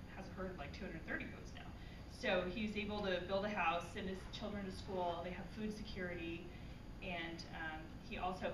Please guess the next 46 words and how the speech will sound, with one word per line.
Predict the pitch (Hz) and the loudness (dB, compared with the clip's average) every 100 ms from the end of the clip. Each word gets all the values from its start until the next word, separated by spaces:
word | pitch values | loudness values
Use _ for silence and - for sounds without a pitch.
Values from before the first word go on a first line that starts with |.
| - | 4
passed | 196 196 196 | 4 4 4
on | 175 180 | 4 4
to | - - | 2 2
other | 180 170 170 | 2 0 -2
people | 214 185 | -2 -2
in | 175 | -2
the | 185 180 | -2 0
community | 202 190 202 214 220 220 | 0 0 0 0 0 0
twelve | 196 175 175 | 2 2 2
other | 165 175 - - - | -4 -4 -6 -6 -6
goats. | 247 - - - - - | -4 -4 -6 -8 -8 -4
So | - 123 - - - - - - | -4 -4 -4 -6 -8 -8 -8 -4
everyone | 190 180 175 | -2 -2 0
else | - - | 0 -2
is | - | -4
getting | - 165 165 | -4 -4 -4
the | - | -4
goats | 160 - - | -4 -4 -6
as | - | -4
well. | 285 302 - - - - - | 0 0 0 -4 -8 -8 -2
And | 226 | 2
then | 226 226 - | 4 4 6
also, | 453 480 415 - | 4 4 4 8
um, | 285 240 - - - - - - - | 8 8 4 -2 -8 -6 -6 -6 -6
kind | - 302 285 | 0 4 6
of | |
heifer's | 294 - 277 262 254 - - | 4 2 2 2 0 -2 0
pre-, | 240 | 2
um, | 214 196 185 | 4 2 2
premise | - 233 247 214 | 2 2 2 0
is | 208 | -4
to | - | -2
get | 202 190 - - - - | 0 0 -4 -6 -6 -4
communities | 233 214 214 214 196 | 2 2 4 2 0
together, | 220 202 190 208 208 214 | -2 0 0 2 0 0
and | 190 185 | -2 -2
so | 185 190 | 0 2
by, | 180 175 165 - - - - | 2 2 2 -4 -6 -6 -2
by | 214 | 0
donating | 190 208 202 196 190 | 2 2 2 0 0
the | 185 | 0
gifts | 180 190 208 | 0 -2 -2
of | 185 | 0
livestock | 170 175 180 170 - | 2 2 0 0 0
to | |
other | 180 185 | 0 0